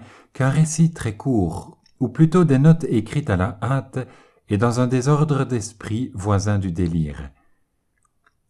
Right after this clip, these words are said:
La rédaction en est maladroite, si naïve qu'il est impossible de les transcrire sans les modifier. Rien n'y rappelle l'homme extraordinaire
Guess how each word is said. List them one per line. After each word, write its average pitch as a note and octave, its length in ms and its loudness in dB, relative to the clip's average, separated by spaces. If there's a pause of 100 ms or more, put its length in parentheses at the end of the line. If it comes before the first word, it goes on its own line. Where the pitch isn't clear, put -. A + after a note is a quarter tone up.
La F#2+ 160 0
rédaction G#2 540 2
en F#2+ 160 0
est G2 80 0
maladroite, G2+ 680 0 (200)
si - 240 -4
naïve G#2+ 500 0
qu'il G2+ 180 -4
est G2 140 -4
impossible B2+ 560 -2
de B2 80 -2
les A#2+ 160 -4
transcrire A#2 680 -6
sans A2+ 220 -6
les G#2+ 100 -2
modifier. E2+ 640 -4 (1080)
Rien C3+ 340 4
n'y D#3+ 140 8
rappelle C#3 640 0
l'homme B2 260 0
extraordinaire A2 1080 -4